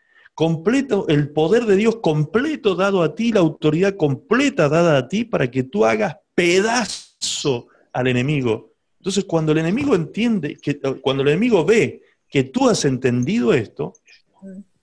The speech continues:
no hace otra cosa que lo que dice Santiago cuatro siete. Cuando tú le resistes, él huye, porque tú te transformas en una amenaza. Era lo que decía Diego la semana pasada cuando dijo,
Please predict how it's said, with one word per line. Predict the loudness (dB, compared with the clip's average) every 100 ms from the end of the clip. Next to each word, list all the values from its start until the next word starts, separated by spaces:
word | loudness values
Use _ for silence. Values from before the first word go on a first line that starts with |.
| -4
no | 2 4 4
hace | 2 2 2
otra | 2 2 0 2
cosa | 0 2 2 0 -4 -6
que | 2
lo | 4 4
que | 2
dice | 2 -2 -2 -4
Santiago | -4 -4 0 2 2 0
cuatro | 0 0 -2
siete. | -4 -2 -4 -4 -14 -14 _ _ _ _
Cuando | -4 0 2 2
tú | 4 4
le | 4
resistes, | 2 0 -4 -4 -4 -6 -6 -18 _ _
él | 0 0 0 -6 -16 _ _ _ _
huye, | 4 4 2 -2 -14 _ -20 -20 -20 _ _ _ _ _ _ _ _ _
porque | -4 -2 -4
tú | 0
te | -2
transformas | 0 -2 0 -2 0 -2
en | 0
una | 0 0
amenaza. | -2 -4 -6 -6 -8 -10 -4
Era | 0 2
lo | 2
que | 2
decía | 0 2 2
Diego | 4 4 4 2 -2 -16 -6
la | -2
semana | 0 0 0
pasada | -2 -2 0 0
cuando | 0 2
dijo, | 0 0 -2